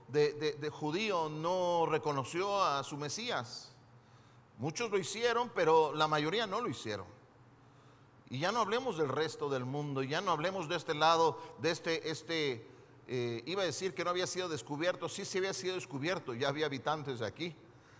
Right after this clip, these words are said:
¿verdad? Simplemente, pero no habían conocido el mensaje de Jesucristo. ¿Qué sabían ellas?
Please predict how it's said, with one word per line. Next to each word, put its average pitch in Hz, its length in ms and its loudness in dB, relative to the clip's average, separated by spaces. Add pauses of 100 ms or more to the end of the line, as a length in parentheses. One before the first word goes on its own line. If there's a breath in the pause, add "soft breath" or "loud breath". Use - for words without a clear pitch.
(200 loud breath)
¿verdad? 131 400 0 (380)
Simplemente, 139 640 -4
pero 117 280 0
no 160 300 2
habían 147 500 0 (320)
conocido 160 420 -2
el 170 60 0
mensaje 131 400 -2
de 110 80 -2
Jesucristo. 101 580 -8 (1600 loud breath)
¿Qué 180 100 -4
sabían 175 480 -2
ellas? 123 640 -8